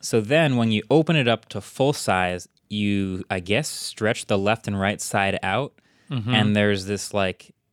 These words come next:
Speaker 1: this rail, and you, you stretch it out, and now it's a big, almost square-sized phone. The dock got bigger. There's more icons in the dock. I don't know how that happened. I guess there's a software mode that changed.
Speaker 2: Mm-hmm.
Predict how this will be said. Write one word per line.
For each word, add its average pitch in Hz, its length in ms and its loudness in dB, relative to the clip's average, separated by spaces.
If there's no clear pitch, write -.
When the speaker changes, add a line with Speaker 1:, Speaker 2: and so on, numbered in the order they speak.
Speaker 1:
this 101 240 -6
rail, 104 640 0
and 101 200 2
you, 98 120 2
you 95 140 -4
stretch - 440 -2
it 113 60 2
out, 107 240 0
and 101 80 -4
now 104 180 2
it's - 140 -4
a 110 40 0
big, 104 520 0
almost 131 400 0
square-sized 117 720 0
phone. 107 420 2
The 104 100 -6
dock 117 460 -2
got 95 240 0
bigger. 95 260 0
There's 101 160 0
more 117 180 2
icons 110 340 0
in 95 60 -6
the 87 60 -4
dock. 117 300 0
I 98 40 2
don't 107 80 0
know 98 60 -2
how 90 140 -4
that 90 180 0
happened. 90 340 -4
I 92 60 -4
guess 92 220 -6
there's 90 120 -8
a 87 40 -10
software 95 400 -4
mode 90 240 -8
that - 100 -12
changed. 117 380 -4
Speaker 2:
Mm-hmm. - 80 -18